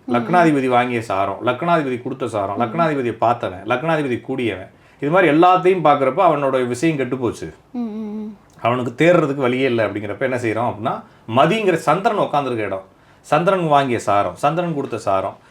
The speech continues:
Speaker 2: சந்திரனுடைய பார்வை பெற்ற பாவங்கள், இதெல்லாம் பாரு.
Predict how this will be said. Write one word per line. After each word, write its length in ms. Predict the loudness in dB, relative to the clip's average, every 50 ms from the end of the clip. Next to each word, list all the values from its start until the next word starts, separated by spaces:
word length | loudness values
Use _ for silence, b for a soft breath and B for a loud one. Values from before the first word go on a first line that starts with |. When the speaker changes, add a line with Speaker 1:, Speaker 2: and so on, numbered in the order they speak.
| b b b 0
Speaker 2:
சந்திரனுடைய 600 | 2 2 2 2 0 0 0 0 2 0 0 2
பார்வை 320 | 2 2 2 2 2 0
பெற்ற 560 | -2 -4 -6 -6 -4 -4 -2 -2 -2 -4 -6 -8 -12 -12 -4 0
பாவங்கள், 380 | 2 2 2 2 0 -4 -4
இதெல்லாம் 280 | -4 -2 -2 -2 -2 -2
பாரு. 320 | -2 -2 -2 -4 -6 -12